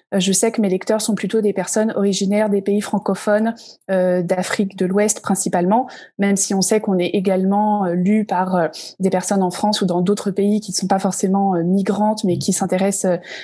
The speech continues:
à, à, à la migration. Euh, par exemple, mes collègues qui travaillent en arabe, eux, visent beaucoup plus des personnes arabophones, bien entendu, donc qui vont être, euh, syriennes, irakiennes,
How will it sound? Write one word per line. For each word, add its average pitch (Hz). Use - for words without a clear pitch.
à, 175
à, -
à 185
la 180
migration. 180
Euh, 175
par 180
exemple, 196
mes 180
collègues 202
qui 190
travaillent 196
en 185
arabe, 196
eux, 226
visent 190
beaucoup 190
plus 214
des 190
personnes 196
arabophones, 180
bien 196
entendu, 185
donc 190
qui 190
vont 185
être, 190
euh, 175
syriennes, 196
irakiennes, 196